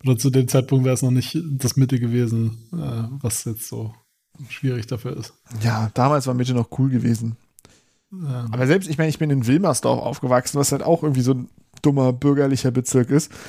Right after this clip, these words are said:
Speaker 2: Und, ähm, selbst da haben wir sowas nicht gemacht. Wir haben ordentlich Akte X gespielt auf dem Spielplatz, aber nicht,
Speaker 1: <laughs>
Speaker 2: obwohl, obwohl ich's nie gesehen hab.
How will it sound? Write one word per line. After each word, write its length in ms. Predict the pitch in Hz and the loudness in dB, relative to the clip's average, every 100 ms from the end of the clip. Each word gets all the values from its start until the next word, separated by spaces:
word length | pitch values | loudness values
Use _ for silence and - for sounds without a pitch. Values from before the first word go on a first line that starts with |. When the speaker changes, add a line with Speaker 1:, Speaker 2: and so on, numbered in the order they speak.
| - - - | -18 -20 -2
Speaker 2:
Und, 520 | 151 139 139 135 - | 2 2 2 -2 0
ähm, 380 | 131 117 117 120 | 2 2 0 2
selbst 240 | 131 - | 0 2
da 280 | 147 143 117 _ _ _ _ _ _ _ _ _ - | 2 2 0 _ _ _ _ _ _ _ _ _ -4
haben 200 | 131 135 | 0 2
wir 220 | 135 131 120 _ - | 4 2 -2 _ -4
sowas 260 | 135 131 | 2 2
nicht 200 | 123 113 | 2 -4
gemacht. 400 | - 123 117 - - _ | -2 -2 -2 -6 -16 _
Wir 100 | - 135 | 0 2
haben 320 | 139 135 - - _ _ _ | 2 -2 -8 -16 _ _ _
ordentlich 500 | - 135 147 135 120 | 0 2 2 0 0
Akte 240 | - - 147 | -4 0 0
X 220 | 143 - | 0 -2
gespielt 460 | 139 - - 127 123 | -4 -4 0 0 0
auf 100 | - | -4
dem 100 | 123 | -6
Spielplatz, 580 | - 120 113 120 - - - | -4 -4 -2 -4 -4 -12 -4
aber 180 | 120 | -2
nicht, 400 | 120 123 - - - | 0 -2 -6 -14 0
Speaker 1:
<laughs> 1400 | - - 165 - - - - - _ _ _ _ _ _ | 2 4 2 0 -2 -2 -2 -20 _ _ _ _ _ _
Speaker 2:
obwohl, 300 | - 135 160 | -2 0 2
obwohl 220 | - 120 151 | 0 2 2
ich's 100 | 143 | 4
nie 80 | |
gesehen 300 | 147 135 143 | 2 4 4
hab. 120 | 120 | 2